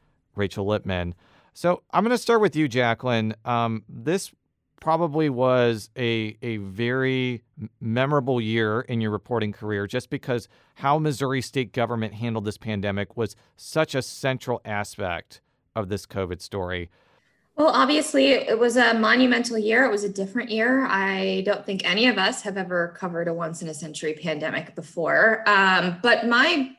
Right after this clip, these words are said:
Speaker 2: biggest takeaway, I think one of the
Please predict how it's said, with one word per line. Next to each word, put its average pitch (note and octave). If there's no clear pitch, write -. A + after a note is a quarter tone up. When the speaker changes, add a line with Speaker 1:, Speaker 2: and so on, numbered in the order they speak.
Speaker 2:
biggest A3
takeaway, G3
I A3
think C4+
one G3+
of G#3
the G#3